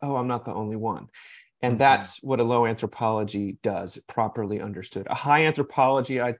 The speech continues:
Speaker 1: I use Steve Jobs as an example of sort of trust in your intuitions. They know where you to go. You know, graduation speeches are full of high anthropology.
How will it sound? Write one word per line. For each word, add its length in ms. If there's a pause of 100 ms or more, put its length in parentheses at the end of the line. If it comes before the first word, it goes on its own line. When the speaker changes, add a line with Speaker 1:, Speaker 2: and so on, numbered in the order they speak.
Speaker 1:
I 80 (120)
use 100
Steve 260
Jobs 340
as 120
an 80
example 440
of 80
sort 180
of 120 (600)
trust 360
in 60
your 140
intuitions. 680
They 200
know 640
where 180
you 440 (180)
to 120
go. 480
You 120
know, 160 (320)
graduation 500
speeches 300
are 60
full 200
of 80
high 180
anthropology. 720